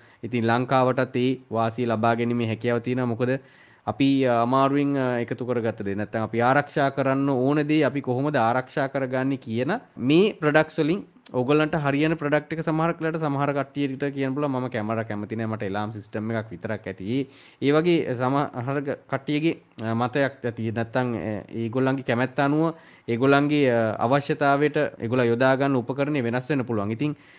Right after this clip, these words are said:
මේ හැම එකකින්ම අපි බලාපොරොත්තු වෙන්නේ ඕගොල්ලන්ගේ ආරක්ෂාව වැඩි දියුණු කරන්න. නැත්තම් ආරක්ෂාව තර කරලා ඕගොල්ලන් අමාරුවෙන් උපයාගත්ත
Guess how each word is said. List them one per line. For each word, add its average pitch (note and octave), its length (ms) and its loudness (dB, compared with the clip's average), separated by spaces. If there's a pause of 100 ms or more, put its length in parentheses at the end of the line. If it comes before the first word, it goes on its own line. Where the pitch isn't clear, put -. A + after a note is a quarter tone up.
(280)
මේ D#3+ 260 6
හැම D#3+ 180 4
එකකින්ම F3+ 520 0
අපි E3 200 0
බලාපොරොත්තු D#3 600 2
වෙන්නේ F3+ 140 0
ඕගොල්ලන්ගේ C#3 520 0
ආරක්ෂාව C3 600 0
වැඩි A#2 220 -2
දියුණු B2 220 0
කරන්න. G2+ 260 -4
නැත්තම් A2 300 -4
ආරක්ෂාව B2 580 0
තර A2+ 280 0
කරලා C#3 400 0 (400)
ඕගොල්ලන් A#2+ 500 0 (280)
අමාරුවෙන් D3+ 520 4
උපයාගත්ත D3 560 -2